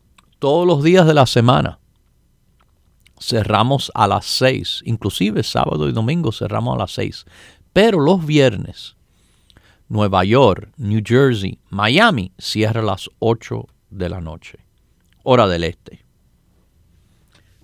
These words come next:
Pero estamos abiertos a las diez de la mañana, todas nuestras tiendas, todos los días, con la excepción de los cinco días feriados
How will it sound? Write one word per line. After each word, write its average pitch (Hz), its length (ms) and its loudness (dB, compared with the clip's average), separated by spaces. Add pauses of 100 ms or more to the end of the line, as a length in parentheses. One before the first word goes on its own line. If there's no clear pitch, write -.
Pero 123 140 -2
estamos 165 280 -2
abiertos 175 640 -2
a 120 100 -6
las 113 160 -6
diez 151 220 -2
de 156 80 -4
la 139 100 -6
mañana, 135 540 -8 (320)
todas 147 300 -2
nuestras 120 400 -10
tiendas, 104 560 -10 (260)
todos 247 340 2
los 123 200 -4
días, - 500 -10 (640)
con 135 160 -8
la 127 80 0
excepción 143 640 -6
de 135 80 0
los - 260 -4
cinco 131 380 0
días 113 340 0
feriados 101 880 0